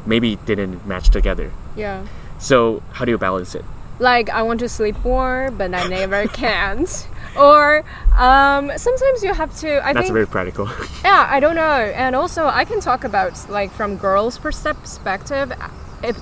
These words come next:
Speaker 2: especially for a girl in Taiwan. I don't know, but, like, for you, you're a very open-minded boyfriend. You, you are, like, very, you like to see your girl, like,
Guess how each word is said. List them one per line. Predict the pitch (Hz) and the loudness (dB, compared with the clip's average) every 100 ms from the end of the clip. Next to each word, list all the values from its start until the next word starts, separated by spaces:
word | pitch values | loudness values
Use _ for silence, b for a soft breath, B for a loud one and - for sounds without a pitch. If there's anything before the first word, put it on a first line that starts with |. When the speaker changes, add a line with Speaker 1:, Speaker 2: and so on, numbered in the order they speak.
| 226 | -8
Speaker 2:
especially | - 220 220 269 269 | -4 -2 0 2 2
for | 226 | 0
a | 190 | -2
girl | 180 175 190 | -2 -4 -4
in | |
Taiwan. | 226 262 254 262 262 269 B B B - | -6 -6 -4 -4 -4 -8 B B B -2
I | 247 | 0
don't | 262 330 | 2 2
know, | 330 262 | 2 4
but, | 254 269 | 2 4
like, | 262 294 | 2 2
for | 381 | 0
you, | 339 349 | 0 0
you're | 240 220 | 2 2
a | 202 | 2
very | 208 196 202 | 0 0 0
open-minded | - 196 202 190 190 190 190 185 - - - - - - | -2 -4 -4 -4 -4 -4 -4 -6 -8 -16 -16 -16 -18 -10
boyfriend. | 196 196 226 302 302 320 269 | -2 -2 2 2 2 -2 -8
You, | - 226 202 | -6 -6 -6
you | 226 208 | -4 0
are, | 202 190 196 | 2 2 0
like, | 190 185 - | 0 -2 -8
very, | 202 196 196 196 190 180 - - - | -10 -4 -4 -4 -6 -10 -12 -16 -8
you | 247 | 0
like | 277 320 359 | 2 2 0
to | 370 | -6
see | 330 | -4
your | 302 277 | 0 0
girl, | 220 208 196 202 208 190 | 0 0 2 4 2 0
like, | 185 175 | -4 -4